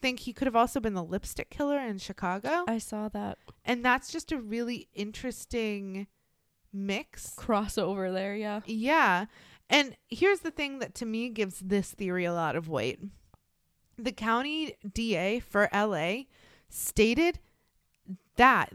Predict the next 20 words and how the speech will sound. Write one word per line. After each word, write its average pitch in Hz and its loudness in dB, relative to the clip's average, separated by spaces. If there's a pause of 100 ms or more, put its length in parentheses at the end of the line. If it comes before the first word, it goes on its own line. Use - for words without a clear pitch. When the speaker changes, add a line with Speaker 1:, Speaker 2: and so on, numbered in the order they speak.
Speaker 1:
the 226 -2
evidence 262 0
in 214 2
Steve's 214 -4
books 190 -2
alone 196 2
would 226 4
be 226 4
enough 190 2
to 214 -2
convict 175 -2
his 180 -4
father 127 2
of 151 -4
Beth's - -4
murder - -10 (1500)
and 247 6
another 160 0
woman's - -10
murder. 87 -8